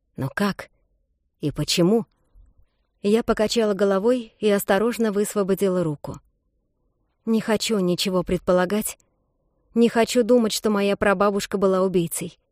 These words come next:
«Медальон может быть спрятан среди кирпичей», — сказал Джек и задумчиво добавил: «В кирпичах камина спрятаны наши грехи». Мы посмотрели друг на друга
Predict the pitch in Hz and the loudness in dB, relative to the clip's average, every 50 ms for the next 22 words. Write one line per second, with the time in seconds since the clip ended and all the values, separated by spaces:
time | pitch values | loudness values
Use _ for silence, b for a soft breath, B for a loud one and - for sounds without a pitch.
0 | _ _ _ _ _ _ _ _ _ _ _ _ _ - 170 170 180 180 175 165 | _ _ _ _ _ _ _ _ _ _ _ _ _ -2 2 4 4 4 4 4
1 | 185 180 180 185 202 214 190 160 160 160 170 170 165 175 175 170 160 175 165 - | 4 4 4 4 2 2 2 2 2 2 2 2 0 0 -4 0 2 2 2 2
2 | - - 190 196 196 185 - 185 175 170 - - 185 185 175 170 185 180 - - | 0 0 2 2 2 2 0 0 2 2 0 2 2 0 2 2 0 0 2 2
3 | 190 175 - 208 202 - - - 202 139 120 - _ _ _ _ _ _ _ _ | 0 2 2 2 0 2 2 0 0 0 -2 -6 _ _ _ _ _ _ _ _
4 | _ _ _ - - - 196 185 170 185 180 170 170 165 - 202 226 226 - - | _ _ _ -12 -4 -2 0 0 2 2 2 0 0 0 -2 -2 -4 -4 -2 -2
5 | 196 180 160 196 180 175 196 196 185 - - 196 180 180 165 185 170 160 156 139 | -2 0 2 0 0 0 0 -2 -2 -2 -2 0 0 0 2 0 0 0 0 -2
6 | 123 127 131 143 - _ _ _ _ _ _ _ _ _ _ _ _ _ _ _ | -2 -4 -6 -8 -10 _ _ _ _ _ _ _ _ _ _ _ _ _ _ _
7 | - - - - 185 175 - - 185 170 - - 202 190 190 170 - _ - 202 | -20 -16 -2 0 0 0 2 0 0 0 0 0 0 0 0 -2 -4 _ 0 0
8 | 175 170 175 185 196 208 202 196 196 196 175 - - - - 196 185 185 185 - | 2 2 2 0 0 0 0 0 -2 -2 -2 -4 -6 -6 -2 0 0 0 0 0
9 | - 180 180 180 180 180 180 175 160 - 185 165 165 175 170 - - - 147 131 | -2 0 0 2 0 0 0 -2 -2 -2 -4 -4 -2 -2 -4 -4 -4 -6 -6 -8
10 | _ _ _ _ _ _ _ _ _ _ _ _ _ _ _ _ _ _ _ _ | _ _ _ _ _ _ _ _ _ _ _ _ _ _ _ _ _ _ _ _
11 | _ _ _ _ _ - 190 196 208 220 214 - 208 - 208 202 196 185 - 208 | _ _ _ _ _ -2 0 2 2 2 2 0 -2 0 0 -2 -2 0 0 0
12 | 214 208 202 185 190 196 185 - 196 185 185 175 196 220 226 190 196 185 175 | 2 2 0 0 0 -2 -2 -2 -2 -2 -2 0 0 -2 0 0 -2 -4 -4